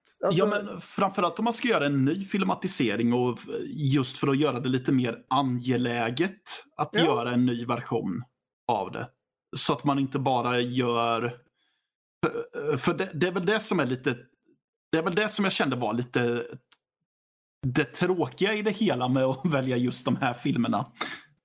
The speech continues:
Speaker 2: Eftersom att jag ändå har, eh, Universals Dracula ganska färskt i huvudet sen vi gjorde en, ett kalenderavsnitt
Speaker 1: Mm.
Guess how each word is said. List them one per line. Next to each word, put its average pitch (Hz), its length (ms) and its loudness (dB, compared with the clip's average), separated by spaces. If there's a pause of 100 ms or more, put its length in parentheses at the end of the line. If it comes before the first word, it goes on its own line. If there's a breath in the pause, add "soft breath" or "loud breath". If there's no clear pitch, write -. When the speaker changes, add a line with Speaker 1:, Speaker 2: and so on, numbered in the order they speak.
(520)
Speaker 2:
Eftersom 131 380 0
att 123 160 -2
jag 135 240 0
ändå 143 260 2
har, 120 360 0
eh, 113 540 -4 (600)
Universals 117 840 0
Dracula 127 580 0
ganska 131 380 -2
färskt - 360 -4
i 123 40 4
huvudet 110 240 0
sen 117 160 0
vi 117 60 2
gjorde 117 260 0
en, 117 260 -2
ett 131 180 -6
kalenderavsnitt 120 1400 -2 (200)
Speaker 1:
Mm. 104 280 -8